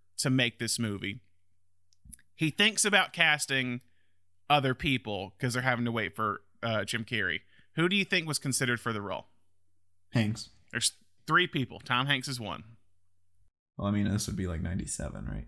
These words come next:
Speaker 2: Um,
Speaker 1: Yeah.
Speaker 2: Keanu.
Speaker 1: Not Keanu. Think, I, I'll just think, I mean, Keanu would kinda fall in this, but mega movie star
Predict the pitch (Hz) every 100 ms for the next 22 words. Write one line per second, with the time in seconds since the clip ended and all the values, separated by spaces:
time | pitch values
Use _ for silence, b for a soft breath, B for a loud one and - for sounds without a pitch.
0 | - 120 110 110 110 107 113 - - 107
1 | 78 - _ _ _ _ - 117 107 92
2 | 90 113 - _ _ - 135 165 - 151
3 | 117 104 95 - - _ _ _ - -
4 | - _ - - 220 - 143 175 185 202
5 | 202 - - 113 - 226 220 _ - 160
6 | 156 135 - 180 180 151 123 127 - 131
7 | 117 127 117 - 120 123 160 180 165 143
8 | 139 127 113 117 110 101 87 82